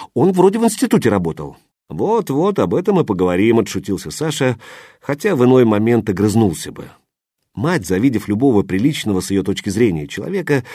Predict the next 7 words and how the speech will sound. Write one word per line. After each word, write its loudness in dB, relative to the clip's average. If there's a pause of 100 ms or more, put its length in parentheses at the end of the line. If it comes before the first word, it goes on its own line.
(240)
немедленно 2
хотела -2
Сашу -4
куда-нибудь -6
пристроить. -8 (800)
На -8
прощанье -2